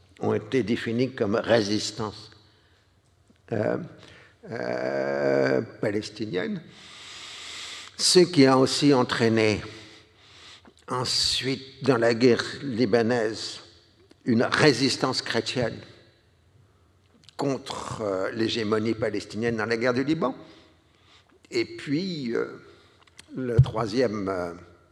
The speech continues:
terme apparaît au début des années quatre-vingts, justement après dix-neuf cent soixante-dix-neuf, c'est révolution islamique,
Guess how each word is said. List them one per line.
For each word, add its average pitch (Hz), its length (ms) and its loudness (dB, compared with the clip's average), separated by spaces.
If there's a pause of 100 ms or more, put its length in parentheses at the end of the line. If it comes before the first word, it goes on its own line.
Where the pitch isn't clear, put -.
(120)
terme 160 300 -2
apparaît 113 540 0
au 113 60 0
début 107 260 -2
des 104 180 -4
années 104 200 -4
quatre-vingts, 117 500 -4 (480)
justement 107 340 -4
après 117 260 -4
dix-neuf 110 320 -10
cent 117 140 -10
soixante-dix-neuf, 107 720 0 (720)
c'est 131 220 0
révolution 117 580 2
islamique, 127 560 -2